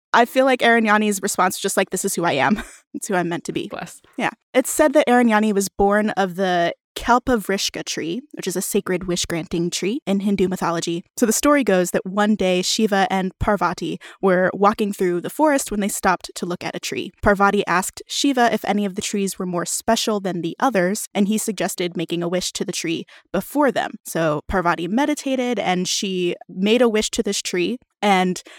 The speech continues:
Speaker 1: Shiva granted that wish with a breath, and then Arinyani emerged from the tree. And Parvati then said the hymn that mentions Arinyani in the Rig Veda. I think Arinyani's beautiful. She's, like,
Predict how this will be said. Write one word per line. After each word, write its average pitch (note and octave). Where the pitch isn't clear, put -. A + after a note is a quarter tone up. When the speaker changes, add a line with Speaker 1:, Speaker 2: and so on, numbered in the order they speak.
Speaker 1:
Shiva A3+
granted G3+
that G3+
wish F#3+
with G3
a G3
breath, F3+
and G3
then F#3+
Arinyani G3
emerged F#3
from E3+
the A#3+
tree. F4
And F#3+
Parvati G3+
then F3
said G#3
the F#3
hymn G3+
that F#3
mentions F#3
Arinyani E3
in F3+
the D#3+
Rig F3+
Veda. -
I B3
think D4
Arinyani's C4
beautiful. A#3
She's, -
like, A#3